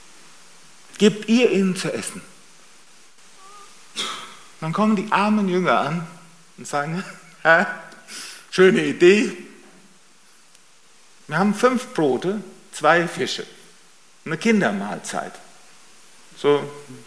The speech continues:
drei, hätt-, naja, Mika, das hätte uns beiden nicht gere-, hätte uns nicht gereicht. Gebt ihr ihnen zu essen fünf Brote, zwei Fische.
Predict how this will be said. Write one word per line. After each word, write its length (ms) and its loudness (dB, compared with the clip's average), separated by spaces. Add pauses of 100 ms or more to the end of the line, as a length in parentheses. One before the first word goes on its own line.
(520)
drei, 340 4 (360)
hätt-, 200 -4 (320)
naja, 320 -2 (140)
Mika, 320 -2
das 160 -6
hätte 160 -4
uns 220 -6
beiden 320 2
nicht 220 -4
gere-, 120 -4 (180)
hätte 200 -4
uns 180 -4
nicht 180 -8
gereicht. 360 -12 (2500)
Gebt 260 2
ihr 180 2
ihnen 160 0
zu 140 -2
essen 340 0
fünf 340 -2
Brote, 540 0 (380)
zwei 280 0
Fische. 380 -8